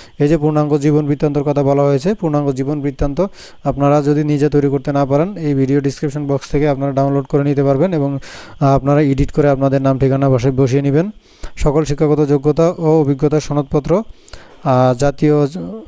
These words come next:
পরিচয়পত্রের সত্যায়িত অনুলিপি সহ আবেদন পরিচালক এইচআরএম বরাবর করতে হবে এবং আবেদন, আ, পত্র আগামী তিরিশ ছয়,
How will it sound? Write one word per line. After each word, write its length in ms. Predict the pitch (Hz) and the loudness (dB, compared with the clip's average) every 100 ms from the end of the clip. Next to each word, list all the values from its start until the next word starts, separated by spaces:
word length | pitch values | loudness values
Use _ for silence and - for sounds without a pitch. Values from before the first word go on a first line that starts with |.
| - | -10
পরিচয়পত্রের 540 | - 143 135 151 139 131 | -4 -2 0 0 0 -2
সত্যায়িত 460 | - 135 151 147 | -2 0 0 2
অনুলিপি 540 | 165 160 147 143 139 147 | 0 2 2 0 0 0
সহ 380 | - 147 156 220 | 2 2 2 2
আবেদন 420 | 160 139 139 147 | 0 2 2 0
পরিচালক 500 | 147 143 139 139 147 | 0 2 2 0 -2
এইচআরএম 460 | 160 135 135 147 202 - - - - - | -4 0 2 0 -4 -16 -20 -20 -20 -4
বরাবর 380 | 131 135 139 156 | 0 2 2 2
করতে 260 | 156 135 147 | 0 0 2
হবে 180 | 143 | 4
এবং 240 | 147 151 185 | 4 2 0
আবেদন, 500 | 147 135 139 147 160 - - - - | 0 2 2 0 -4 -12 -20 -16 -4
আ, 140 | 151 175 | -4 0
পত্র 280 | 147 - 151 | 0 2 2
আগামী 380 | 139 139 151 | 2 2 0
তিরিশ 460 | 156 - 151 156 - | 0 0 0 2 2
ছয়, 240 | 175 117 | 2 0